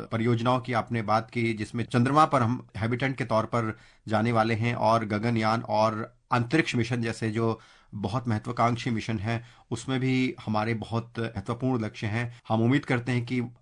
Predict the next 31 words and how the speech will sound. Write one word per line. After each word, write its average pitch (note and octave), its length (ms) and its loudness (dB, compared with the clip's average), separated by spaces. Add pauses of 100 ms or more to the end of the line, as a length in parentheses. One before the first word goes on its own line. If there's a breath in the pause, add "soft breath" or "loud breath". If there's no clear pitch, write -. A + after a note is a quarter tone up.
आगे C#3+ 580 2
जल्द A#2 240 0
से A#2+ 120 -2
जल्द A2+ 240 -2
हम A#2+ 220 -4
उनको A2+ 240 -2
पूरा A2+ 260 0
करेंगे B2 340 -2
और F#3+ 60 -2
जिस D3 220 -4
तरह C#3 180 2
से D3+ 240 -4
आज C#3 300 4
की E3 160 -6
ये C#3 160 0
उड़ान A#2 480 4 (360 soft breath)
इंटरनेशनल A#2 440 -2
स्पेस A#2+ 300 -2
स्टेशन A#2 380 -6
तक A#2 200 -6
पहुंच A2+ 280 -4
रही G#2+ 220 0
है, G#2+ 300 -2 (120)
जो G#2+ 160 0
ग्रुप A#2+ 220 -2
कैप्टन A2+ 360 -2
शुभांशु G#2 760 -4
शुक्ला A2 300 -4
के A2 120 -4
नेतृत्व A2+ 500 -4
में, A2+ 200 -2